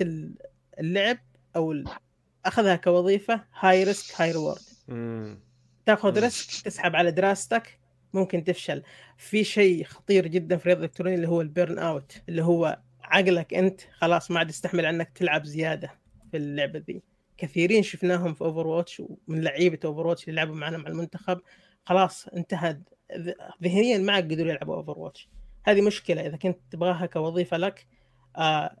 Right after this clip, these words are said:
Speaker 1: لازم تتدرج.
Speaker 2: بس
Speaker 1: بيكون
Speaker 2: أنا
Speaker 1: لها
Speaker 2: أبغى أستبق الزمن، لأنه بدأ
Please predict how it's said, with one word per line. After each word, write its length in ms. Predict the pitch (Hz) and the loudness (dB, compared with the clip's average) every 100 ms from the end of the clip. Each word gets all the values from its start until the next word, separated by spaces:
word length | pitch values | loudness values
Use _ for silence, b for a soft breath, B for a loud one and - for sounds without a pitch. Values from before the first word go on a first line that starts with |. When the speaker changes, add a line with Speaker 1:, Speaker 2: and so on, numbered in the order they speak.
| - | 0
Speaker 1:
لازم 280 | 180 185 | 2 2
تتدرج. 460 | 180 165 165 185 147 | -2 -2 0 0 -2
Speaker 2:
بس 40 | 156 - | -8 -8
Speaker 1:
بيكون 340 | 160 - 175 | -8 -2 2
Speaker 2:
أنا 120 | 165 | 4
Speaker 1:
لها 80 | 165 | 2
Speaker 2:
أبغى 140 | 156 | 4
أستبق 420 | 165 - 214 190 170 | 2 4 4 4 2
الزمن، 440 | 151 170 139 - | 2 2 2 -2
لأنه 520 | 120 120 131 131 127 | -6 -4 -2 -2 -2
بدأ 560 | 117 117 165 143 127 | -2 0 2 4 2